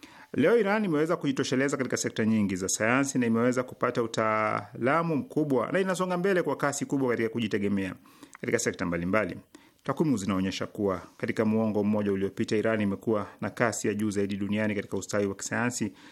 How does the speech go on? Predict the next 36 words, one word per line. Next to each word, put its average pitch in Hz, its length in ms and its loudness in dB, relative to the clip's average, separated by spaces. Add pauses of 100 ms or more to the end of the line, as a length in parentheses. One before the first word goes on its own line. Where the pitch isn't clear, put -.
(220)
na - 80 2
kasi 160 240 2
hiyo 160 120 4
imetajwa 120 540 2
kuwa 117 400 -2
mara 117 260 4
kumi 113 180 -2
na 107 60 2
moja 104 220 0
zaidi 101 260 0
ya 101 80 0
kasi 98 540 -4 (140)
ya 101 140 -2
wastani 95 380 -2
duniani. 95 460 -2 (340)
Matokeo 156 280 2
ya 143 60 2
jitihada 104 400 0
hizo 92 400 -2 (140)
ni 101 60 -4
uzalishaji 95 540 -2
wa 95 80 -2
bidhaa 95 300 -2
muhimu, 110 400 -2
ambapo 117 800 2 (300)
mbali 165 520 2
na 156 120 0
kukidhi 113 380 -2
mahitaji 98 520 0
ya 92 80 0
ndani 90 300 -4
ya 90 60 -4
nchi, 90 180 -8
pia 95 240 -2
bidhaa 92 280 -2
hizo 95 360 -6